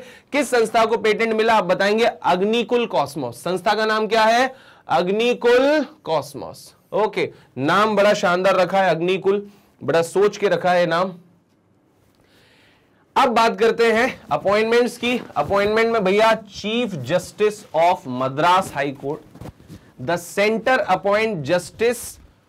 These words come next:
मुनीश्वर नाथ भंडारी as chairman of appellate tribunal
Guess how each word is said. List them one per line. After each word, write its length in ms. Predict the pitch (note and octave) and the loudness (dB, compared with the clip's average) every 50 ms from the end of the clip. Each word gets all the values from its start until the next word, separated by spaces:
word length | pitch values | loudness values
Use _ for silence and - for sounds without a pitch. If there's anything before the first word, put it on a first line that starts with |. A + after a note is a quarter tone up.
| _ _ _ _ - A#2+ | _ _ _ _ -14 -10
मुनीश्वर 800 | B2 C#3 D3+ E3+ G3 A3 B3 B3 A#3 - - C4+ C#4+ C#4+ C4 | -6 -4 -2 -2 0 0 0 -2 -2 -2 0 2 2 2 2
नाथ 360 | A3+ G#3 F#3+ F3+ F#3 F#3 - | 2 2 2 2 2 0 -2
भंडारी 720 | D#3+ D3 C#3+ E3 F3 F#3+ G3 G3+ A3 A3 F#3+ D3+ D3+ E3+ F3+ - - - - | -6 -6 -4 -2 -2 0 2 2 4 4 4 2 0 -2 -6 -10 -8 -2 2
as 300 | F3 F#3 F#3 G3 G#3+ G3 | 4 4 6 4 4 2
chairman 800 | D3+ C#3 C3 - - - G3 G#3 A3 A3+ A3 A3 A#3+ A#3+ A#3+ A3 A#3 - | 0 -4 -12 -12 -8 0 2 4 4 4 4 2 2 2 2 0 0 0
of 280 | D#3 D#3 D#3 - F#3+ G3 - - - - | 2 4 4 4 2 0 -2 -10 -2 -2
appellate 640 | E3 D#3+ E3 - A3 A3 A3+ A3+ A#3 A#3 A3+ - F3+ | -2 -2 -2 -4 -4 -2 0 2 2 0 0 -2 -4
tribunal 420 | F3+ E3+ E3 F3 F#3 G3 G3+ G#3 | -4 0 0 0 2 2 2 0